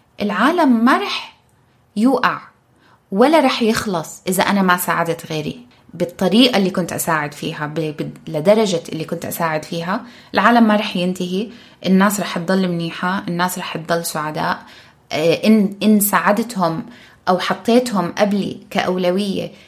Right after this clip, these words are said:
مية بالمية أو تلاتين بالمية أو خمسين بالمية، ما رح تفرق.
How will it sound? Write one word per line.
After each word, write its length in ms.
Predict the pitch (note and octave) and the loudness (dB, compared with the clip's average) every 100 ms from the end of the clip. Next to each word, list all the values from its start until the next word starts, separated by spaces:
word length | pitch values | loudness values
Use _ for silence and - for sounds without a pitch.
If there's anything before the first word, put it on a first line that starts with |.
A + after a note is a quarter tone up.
| _ F#3+ | _ 2
مية 280 | G#3+ B3 | 6 6
بالمية 640 | G#3 G#3+ G#3+ A#3 G3 D#3+ - - - - | 4 2 2 2 0 -4 -10 -18 -10 -6
أو 80 | F#3+ | -2
تلاتين 540 | A3 G#3+ G#3+ C#4 C4+ | 0 -2 2 4 6
بالمية 480 | B3 A#3 A#3+ A3 E3+ | 6 4 4 2 -4
أو 140 | - | -8
خمسين 440 | - G#3+ G#3 B3+ A#3 | -4 -4 0 0 0
بالمية، 300 | A3+ A#3+ C4+ | 0 -2 2
ما 180 | A3+ | 4
رح 140 | C#4 - | 2 0
تفرق. 460 | A3 G3+ D#3 - | -8 -10 -10 -10